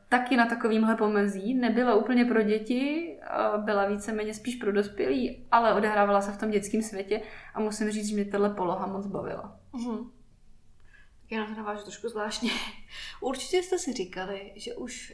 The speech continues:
Speaker 2: asi dvě epizody jsem tady, eh, neměla nic obscénního. Žádnou, žádný dějiny, vagíny ani nic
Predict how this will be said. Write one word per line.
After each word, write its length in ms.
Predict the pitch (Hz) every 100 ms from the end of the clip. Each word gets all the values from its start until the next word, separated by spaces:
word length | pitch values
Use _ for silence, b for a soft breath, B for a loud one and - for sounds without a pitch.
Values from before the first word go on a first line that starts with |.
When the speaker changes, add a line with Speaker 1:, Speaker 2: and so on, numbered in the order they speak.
| - 208
Speaker 2:
asi 200 | - 226
dvě 200 | 220 -
epizody 380 | 233 226 240
jsem 220 | 240 240 226
tady, 480 | 233 240 220 214 208
eh, 340 | 208 202 202
neměla 300 | 214 220 262
nic 180 | 277 277
obscénního. 800 | - - - - 202 208 214 214 - - - - B B B B B
Žádnou, 680 | 226 220 240 240 226 214 208
žádný 480 | 214 214 220 233 220
dějiny, 480 | 220 214 214 233
vagíny 600 | 214 185 185 202 202 208
ani 180 | 208 208
nic 220 | 208 220